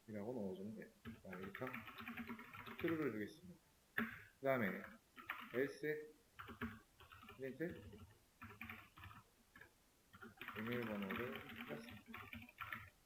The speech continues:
자, 여기서 로그인이 안 되면은, 이게 true가 안 되면 비밀번호가 틀린 거잖아요, 그렇죠? 어, 그래서 그때는 이제 비밀번호가 틀렸다라고 나오는 게 맞죠. 그다음에 이때 리턴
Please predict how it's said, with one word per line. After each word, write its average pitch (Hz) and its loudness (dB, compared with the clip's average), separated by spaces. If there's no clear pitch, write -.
자, 123 8
여기서 180 10
로그인이 175 10
안 131 8
되면은, 135 6
이게 170 6
true가 202 8
안 123 8
되면 135 4
비밀번호가 160 10
틀린 202 6
거잖아요, 113 6
그렇죠? 104 -2
어, - -8
그래서 110 -2
그때는 165 6
이제 196 0
비밀번호가 127 6
틀렸다라고 151 8
나오는 98 4
게 92 -6
맞죠. - -10
그다음에 107 0
이때 135 8
리턴 127 6